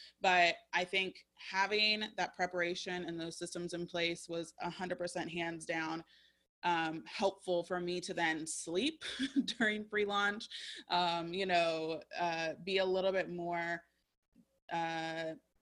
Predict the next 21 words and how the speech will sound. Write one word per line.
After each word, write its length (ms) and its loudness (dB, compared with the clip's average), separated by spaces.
attentive 540 0
to 80 -6
my 160 2
self-care. 1000 2
Um, 480 -2
meal 280 4
preps, 800 2
um, 400 2
were 140 0
important, 960 -4
and 500 0
massages 1040 2
every 320 4
week, 400 0
um, 300 -2
massages 460 -2
right 260 2
<laughs> 40 -4
after 600 6
the 160 2
event, 560 4